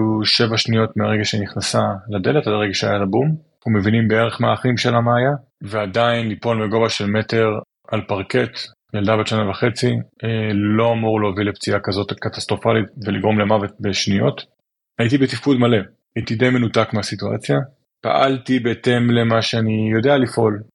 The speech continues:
אה, התנדבתי הרבה שנים במד"א, אז התייחסתי לזה יותר כחובש ופחות כ-, כ-, כהורה, אה, והשאלה הראשונה שבעצם שאלנו את הרופא זה,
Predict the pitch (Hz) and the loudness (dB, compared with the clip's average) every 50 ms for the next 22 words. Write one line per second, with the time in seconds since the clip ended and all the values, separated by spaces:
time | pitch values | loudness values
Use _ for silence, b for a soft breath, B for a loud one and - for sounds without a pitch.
0 | _ - 117 110 107 104 104 104 101 101 98 95 95 95 95 95 92 95 - - | _ -8 -6 -4 -4 -2 -2 -2 0 0 0 0 0 0 -2 -2 -4 -6 -8 -12
1 | - - - 107 110 101 - 107 101 107 104 - 117 113 113 113 120 143 156 156 | -10 -6 -4 -4 -2 -2 -2 -4 -2 -2 -4 -2 -2 -2 0 0 2 2 2 4
2 | 147 139 127 120 117 110 104 - - _ - - - - - 131 120 - - 117 | 4 2 2 2 0 -2 -6 -12 -20 _ -20 -16 -12 -6 -2 -2 -2 0 2 2
3 | 113 113 98 - 120 117 - - - - 113 98 110 139 - - 98 - 104 - | 2 2 2 2 0 0 0 -4 -4 -2 -2 2 2 2 0 0 -6 -8 -2 -2
4 | 110 - - 101 104 104 101 104 101 101 101 - 101 101 98 101 98 98 - 107 | -2 -2 0 -2 0 0 0 0 -2 -2 -2 -2 -2 0 0 -2 -2 -4 0 0
5 | 101 98 98 117 139 151 156 - _ _ _ _ _ _ - - 101 95 95 98 | 2 2 4 4 4 2 2 -2 _ _ _ _ _ _ -10 -6 -4 -2 -2 -2
6 | 95 95 92 95 98 95 - 113 110 113 113 113 - 120 120 117 110 113 117 110 | -4 -6 -6 -6 -4 -2 0 2 4 4 4 2 0 0 0 0 0 -2 -2 -2
7 | 123 117 113 120 117 117 117 113 123 107 110 110 - - 156 147 120 107 110 | -2 -2 0 0 0 0 0 0 0 -2 -2 -2 0 2 2 2 2 0 -2